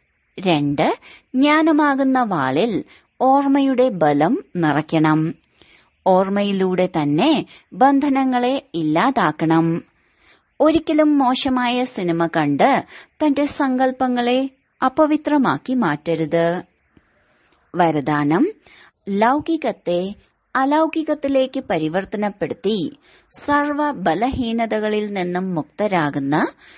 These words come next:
മാസ്റ്റർ സർവശക്തിവാനായി ഭവിക്കട്ടെ. ആരാണോ മാസ്റ്റർ സർവശക്തിവാൻ,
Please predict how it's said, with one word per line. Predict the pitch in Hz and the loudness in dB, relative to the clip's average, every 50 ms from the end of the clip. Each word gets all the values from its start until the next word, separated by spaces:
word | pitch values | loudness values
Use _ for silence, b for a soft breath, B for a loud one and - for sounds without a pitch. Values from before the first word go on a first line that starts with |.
| B B B - | B B B -2
മാസ്റ്റർ | 247 285 285 302 302 311 - - 311 302 294 294 - _ - | 2 2 4 2 2 -2 -4 -4 -2 -2 -2 -2 -4 _ -6
സർവശക്തിവാനായി | - - - 254 262 262 269 285 311 302 - - 190 - - - 202 190 202 202 202 196 196 175 147 143 156 233 | -4 -2 0 0 0 0 0 -2 -2 -2 0 -2 -4 -6 -6 -8 -4 -2 -2 0 0 0 0 0 0 0 0 -2
ഭവിക്കട്ടെ. | 247 196 208 196 - 156 151 - 165 160 165 - 160 165 170 175 175 185 - _ _ _ b b b b b b b b b b b b b b - | -2 -4 -4 -4 -2 -2 -2 0 -2 -2 0 2 2 2 2 2 -2 -4 -8 _ _ _ b b b b b b b b b b b b b b 2
ആരാണോ | 277 294 320 330 320 320 302 294 277 269 262 269 269 | 2 4 4 4 2 2 2 2 0 0 0 0 0
മാസ്റ്റർ | 254 233 202 185 208 - - - 226 226 226 233 | 0 -2 -2 -2 -2 -4 -4 -2 -4 -4 -2 -2
സർവശക്തിവാൻ, | 233 - - 165 151 139 143 156 160 - - 143 _ - - 165 156 165 165 165 170 170 170 | -4 -4 -4 -4 -4 -4 -4 -4 -4 -4 -6 -8 _ -8 -6 -4 -2 -2 -2 -2 -2 -4 -6